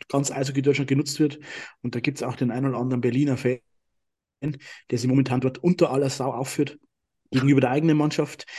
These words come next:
gegenüber, äh, anderen Mannschaften, gegenüber anderen Vereinen, ge-, unter anderem auch gegenüber dem Betreiber des Forums, der glücklicherweise ein Straubinger ist. Ähm, und das ist wirklich unter aller Sau. Also für die Leute, die, die da ein bisschen mitlesen, die wissen's, was ich meine.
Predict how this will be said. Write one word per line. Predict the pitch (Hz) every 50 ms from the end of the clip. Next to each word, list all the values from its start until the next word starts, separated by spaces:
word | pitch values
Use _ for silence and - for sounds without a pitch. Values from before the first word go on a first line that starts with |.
| - - - _
gegenüber, | - 139 135 123 127 135 135 147 143 131 135 131 127 123 123 123 -
äh, | - 127 120 117 117 117 117 113 110 - -
anderen | - 143 147 165 156 165 160 156
Mannschaften, | 151 143 143 147 - - 143 139 - - - 131
gegenüber | 123 123 127 135 135 123 123
anderen | 123 131 135 127 123 127
Vereinen, | 127 - 127 120 123 135 143 147 143 139
ge-, | 135 - 135 131 - _ _ _ _ _
unter | - 165 160 160 170 139
anderem | 135 147 156 165 151 143
auch | 135 131 143 151 143 -
gegenüber | - 135 139 147 147 139
dem | 131 131 131 131
Betreiber | 120 127 120 - 117 117 120 147 160 170 165
des | - 151 143
Forums, | - - - 143 147 143 160 156 156 - - - - - - - - - _ -
der | - 123 123 120 113 - - _ _ _ _ _ _ _ _
glücklicherweise | - 131 131 - 127 107 123 117 117 120 127 123 127
ein | 117
Straubinger | - - 120 120 123 131 131 135 131
ist. | 131 127 131 - _ - - - - - _ _ _
Ähm, | 135 123 120 120 123 123 123 123 123 - - - - - - _ _ _ _ _
und | 151 135 131 131 123 123 120 - - - _ _ _ _ _ _
das | - 139 131 127
ist | 127 120 120
wirklich | 135 151 151 131 -
unter | 156 160 156 - 147
aller | 135 135 135 131
Sau. | 127 - 127 120 131
Also | 143 135 120 131 131
für | - - 139
die | 131 135 135
Leute, | 127 127 135 135 135 -
die, | - - 127 120 123 123 120 113 - -
die | - 131
da | 123 127
ein | 131
bisschen | 127 135 127 127
mitlesen, | 139 147 - 135 139 127 135
die | 123 120
wissen's, | 120 151 - - 160 139 -
was | 135 131 131
ich | 135
meine. | 131 131 135 139 139